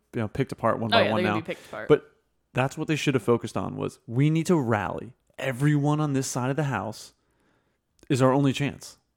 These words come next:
Speaker 1: because there's one big alliance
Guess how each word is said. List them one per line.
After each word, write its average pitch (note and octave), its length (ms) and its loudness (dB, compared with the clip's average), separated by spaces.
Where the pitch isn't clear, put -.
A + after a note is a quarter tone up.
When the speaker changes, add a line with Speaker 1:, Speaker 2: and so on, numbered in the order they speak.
Speaker 1:
because A#2+ 360 2
there's C3 180 6
one C3 300 2
big C#3 180 4
alliance B2+ 640 -2